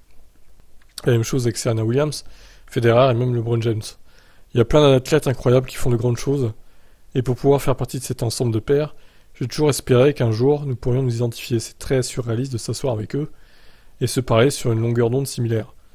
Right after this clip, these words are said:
C'est surréaliste, très cool. Donc voilà, euh, Vettel et Hamilton, meilleurs amis du monde. Magnifique. C'est beau, c'est beau. Qu'est-ce que vous en pensez ? Ciao. La F I A est ouverte à revoir les conditions d'attribution de la super licence.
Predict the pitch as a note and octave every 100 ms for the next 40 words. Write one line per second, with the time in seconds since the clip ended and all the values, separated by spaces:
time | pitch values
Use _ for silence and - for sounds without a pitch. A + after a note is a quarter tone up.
0 | _ - - - - - - - B2 A2
1 | C3+ - - - D#3 - C#3+ C#3 - -
2 | - - - - - - - - - -
3 | - - - - - A#2+ A#2 A#2 A2+ A#2+
4 | G#2+ A2+ - - C3 A#2+ C#3+ A#2+ A2+ A2+
5 | C3+ A#2+ A2 A#2+ C3 B2+ B2 A#2 A2+ A#2
6 | A#2 G#2+ - - - - - - A2+ -
7 | F3 - - - A#2 - - C3+ A2+ B2
8 | - - - - B2 G#2+ C3 - C#3 -
9 | - _ _ - _ _ _ - - -
10 | - - C3 D3 - E3+ E3 - C#3+ D#3
11 | D3+ C#3 C3+ C#3 C3+ C3+ C3+ B2 A2+ A2
12 | C#3 B2+ - D3+ - B2 A#2+ D3+ B2 -
13 | C#3+ E3 C#3 - C#3 B2+ -